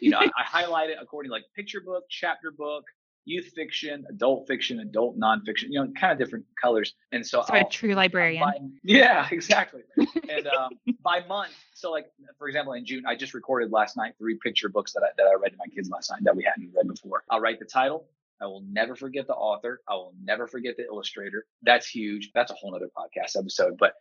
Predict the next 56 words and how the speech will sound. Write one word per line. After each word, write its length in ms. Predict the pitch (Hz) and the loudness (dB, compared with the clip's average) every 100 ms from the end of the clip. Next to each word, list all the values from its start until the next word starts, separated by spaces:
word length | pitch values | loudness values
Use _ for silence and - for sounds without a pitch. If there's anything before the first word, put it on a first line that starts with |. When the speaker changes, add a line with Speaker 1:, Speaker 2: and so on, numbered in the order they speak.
| _ | _
Speaker 2:
yeah, 200 | 208 190 - | -2 0 2
I 80 | |
always 180 | 208 220 | 2 2
like 140 | 220 208 | 0 -2
to, 120 | 208 | -4
when 140 | 185 | -2
I'm 300 | 185 185 175 | -2 -4 -6
reading 500 | 180 190 180 175 170 - - | -6 -4 -4 -8 -12 -12 -10
picture 240 | 202 190 | -6 -2
books, 180 | 185 208 | 0 2
like 140 | 185 | 0
to 80 | 180 | -2
say 200 | - 180 | -2 -2
who 120 | 175 | -2
the 120 | 165 | -4
author 260 | 170 175 180 | -2 -2 -4
is 220 | 170 160 | -4 -6
and 120 | - | -10
who 100 | 160 | -10
the 80 | 165 | -10
illustrator 460 | - 165 - - - | -8 -8 -8 -10 -10
is, 200 | - - | -12 -12
just 180 | 170 247 | -6 0
Speaker 1:
Yeah, 140 | 226 | 0
Speaker 2:
to, 80 | - | 0
you 100 | - 156 | -8 -4
know, 20 | |
give 80 | 131 | 2
them 80 | 135 | 6
Speaker 1:
required. 200 | 135 104 | 6 6
Speaker 2:
credit 180 | 160 - | -2 -6
and 80 | 165 | -8
get 120 | 165 | -2
that 160 | 160 | 0
in 80 | 175 | 0
her 100 | 165 | -6
mind. 320 | 160 156 160 - _ | -4 -6 -6 -14 _
Yeah. 160 | 180 156 _ | -4 -4 _
Speaker 1:
Yeah, 240 | - 127 - - | 2 4 2 0
I 80 | 151 | 2
didn't, 220 | 185 165 | 2 0
I 120 | 135 | -6
didn't 200 | 185 180 | -6 -4
realize 420 | 175 180 165 165 143 | -4 -2 -2 -4 -6
the 80 | 143 | -14
importance 440 | 135 156 147 135 | -12 -10 -10 -8
of 160 | 135 127 | -8 -8
it 20 | |
until 240 | 120 117 | -12 -12
later 260 | 113 113 113 | -8 -8 -8
in, 120 | 107 110 | -10 -10
in 80 | 101 | 0
my, 200 | 98 92 92 - | 2 2 0 -4
my 140 | 98 | -4
reading 320 | 95 98 95 90 | 0 0 0 0
life. 300 | 92 104 | 2 2